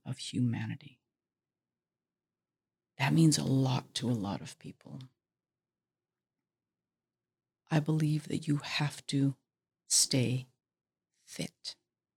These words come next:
My mother said to me since I was a child,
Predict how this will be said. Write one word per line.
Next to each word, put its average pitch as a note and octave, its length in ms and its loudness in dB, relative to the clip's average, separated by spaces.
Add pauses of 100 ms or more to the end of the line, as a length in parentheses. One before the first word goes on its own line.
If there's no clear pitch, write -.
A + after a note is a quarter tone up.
(240)
My D3 100 6
mother D#3 300 8
said D#3+ 280 4
to D#3 100 4
me C#3 80 8
since C3+ 300 4
I C3 80 4
was B2+ 200 4
a A#2+ 40 0
child, - 600 0